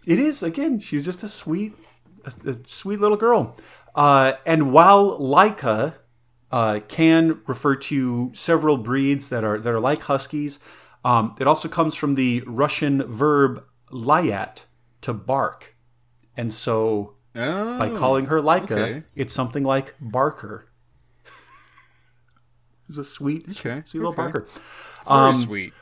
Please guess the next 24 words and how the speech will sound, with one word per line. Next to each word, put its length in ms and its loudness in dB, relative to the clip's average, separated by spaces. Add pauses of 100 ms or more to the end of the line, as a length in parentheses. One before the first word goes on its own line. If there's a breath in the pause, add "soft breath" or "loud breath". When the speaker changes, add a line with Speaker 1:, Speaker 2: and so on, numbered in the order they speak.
Speaker 1:
but 140 4
because 340 6
we're 140 8
also 340 8
in 140 4
the 120 6
middle 380 2
of 100 2
the 60 -6
space 420 0
race, 360 2
the 260 -4
American 480 2
press, 600 2 (1200 soft breath)
I 120 2
don't 80 2
know 120 2
if 120 0
they 80 2
were 100 4
too 300 0
mean-spirited 800 2
about 320 0
this, 380 -4